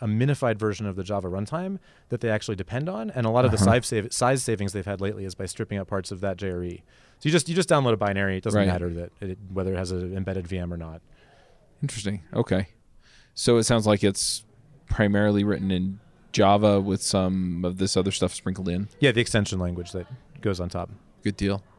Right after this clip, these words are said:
Speaker 2: So yeah, so if, if I decide that I wanna write an extension for Bazel, can I? And do I have to use Starlark?
Speaker 1: Yes and yes. Um, I would like to find some time soon to do something
Speaker 2: Mm-hmm.
Speaker 1: like a Twitch stream and actually just live code,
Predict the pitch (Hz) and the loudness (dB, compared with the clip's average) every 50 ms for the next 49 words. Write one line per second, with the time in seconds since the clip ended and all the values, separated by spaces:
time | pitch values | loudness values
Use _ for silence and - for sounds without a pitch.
0 | _ - - - - - _ _ _ _ _ _ _ _ _ _ _ _ _ _ | _ -20 -20 -20 -20 -20 _ _ _ _ _ _ _ _ _ _ _ _ _ _
1 | _ _ _ _ - - - - - - 110 104 104 107 107 101 98 - - - | _ _ _ _ -20 -16 -10 -4 0 2 4 6 6 6 6 4 4 2 2 4
2 | 131 123 120 113 110 - 117 117 113 110 - - - - - 120 - - 123 123 | 4 6 6 4 4 4 4 6 4 4 2 -2 -6 -2 0 2 4 4 4 4
3 | 117 - - 117 110 104 107 107 113 117 113 110 107 107 104 101 92 95 98 98 | 4 2 2 2 4 4 6 6 6 6 6 4 4 4 4 4 2 2 -2 -2
4 | - - 98 95 - 95 95 - 92 90 87 87 90 95 98 - - - - 95 | 0 0 -2 0 -2 -4 -4 -2 -2 0 0 0 -2 -4 -6 -10 -18 -20 -18 -16
5 | 101 - - - 104 101 98 101 98 101 - - - - 90 95 104 104 107 117 | -16 -6 0 2 4 4 4 2 -2 -4 -4 -4 0 2 2 4 4 4 4 4
6 | 135 131 104 95 98 98 98 101 95 - 95 87 92 98 101 - - 98 92 92 | 4 4 2 2 0 0 -2 -2 -2 0 2 4 4 4 2 0 -2 -4 -2 -2
7 | 98 - - 98 98 98 107 127 143 - - - _ _ _ - - - _ _ | -2 -2 0 0 2 2 2 0 0 -4 -10 -20 _ _ _ -18 -18 -18 _ _
8 | _ _ - 135 120 131 127 - - 170 151 123 104 95 135 - - - - - | _ _ -2 2 4 4 4 4 2 2 4 4 4 4 4 0 -2 -4 -6 -6
9 | - - - _ _ _ _ _ _ - - 135 127 123 123 120 117 113 113 113 | -10 -14 -20 _ _ _ _ _ _ 0 4 4 6 6 6 6 4 4 2 0
10 | 110 104 - - _ _ - - - _ _ _ _ _ _ _ _ _ _ _ | -2 -4 -8 -16 _ _ -20 -20 -20 _ _ _ _ _ _ _ _ _ _ _
11 | - 131 147 170 170 180 165 143 131 135 143 147 151 147 - - - - - 143 | 2 4 6 6 8 6 6 4 2 2 4 6 4 4 2 -4 -4 0 2 4
12 | 131 127 127 123 123 120 117 113 - - 127 120 117 - 113 107 - 113 110 107 | 4 4 4 4 4 4 2 2 2 0 0 0 0 0 -2 -2 0 0 2 2
13 | 104 95 - - - 123 120 127 147 175 202 208 - 131 123 123 - - 120 107 | 0 0 -2 -2 0 2 2 2 2 2 0 -2 -2 -2 -2 -2 -2 -2 -2 -2
14 | 120 113 107 101 - 104 - - - 147 151 - - - - - 175 180 196 208 | 0 -2 -2 0 -2 -2 -2 0 0 0 0 0 -6 -12 -8 -4 -2 0 0 0
15 | 208 208 165 123 120 117 120 113 110 - - 120 104 110 95 98 95 95 104 110 | 0 -2 -2 -2 0 0 0 0 0 -2 -4 -4 -4 -4 -4 -2 -2 0 0 0
16 | - - 135 131 135 135 139 143 | 0 2 4 4 4 4 4 2